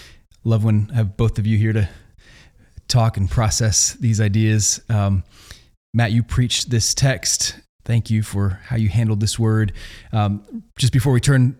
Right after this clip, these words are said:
the microphone on, we were talking about whether or not we'd read through the whole thing. It's a longer chapter, uh, thirty-six verses, and, and I'm going to read it all. And I realize if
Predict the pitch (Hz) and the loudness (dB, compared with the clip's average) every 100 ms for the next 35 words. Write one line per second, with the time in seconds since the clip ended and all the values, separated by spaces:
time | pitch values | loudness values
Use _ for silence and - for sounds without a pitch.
0 | - 120 123 120 127 131 117 107 113 110 | 0 2 2 0 2 2 2 2 0 2
1 | 110 110 104 - _ 123 113 113 - 107 | 2 2 0 -4 _ -2 0 0 0 -2
2 | 101 117 120 - 127 113 110 110 - 120 | 0 2 2 2 0 2 2 0 0 2
3 | 107 107 131 - 107 113 120 117 107 101 | 2 0 -2 -2 0 2 2 2 0 -2
4 | - - 120 123 113 110 160 - 104 101 | -4 0 0 0 0 0 -2 -4 -2 -2
5 | - 117 117 - 120 - - 110 123 113 | 0 0 0 0 -4 -4 -4 0 0 2
6 | 107 98 - 131 - 135 190 139 147 156 | 0 0 -2 -6 -2 0 0 2 2 2
7 | 120 110 107 101 104 110 101 117 117 117 | 2 2 2 2 2 0 0 2 2 2
8 | 110 104 | 0 -2